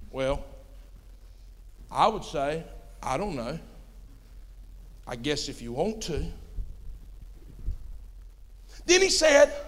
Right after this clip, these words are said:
"Do you put new wine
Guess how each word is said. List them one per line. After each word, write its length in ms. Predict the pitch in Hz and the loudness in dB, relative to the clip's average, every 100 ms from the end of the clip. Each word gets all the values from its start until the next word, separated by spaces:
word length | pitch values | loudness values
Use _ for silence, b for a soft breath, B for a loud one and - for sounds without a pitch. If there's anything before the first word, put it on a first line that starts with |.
| - - - - - - - | -12 -16 -16 -16 -16 -16 2
"Do 80 | 302 | 8
you 320 | 330 311 285 | 10 10 6
put 720 | - 330 302 254 - - - | 6 10 10 10 4 -8 -4
new 760 | 190 233 320 330 339 320 294 - 330 220 | 2 4 8 12 12 12 8 -4 -8 0
wine 640 | 262 247 196 160 147 147 | 6 8 10 6 2 -4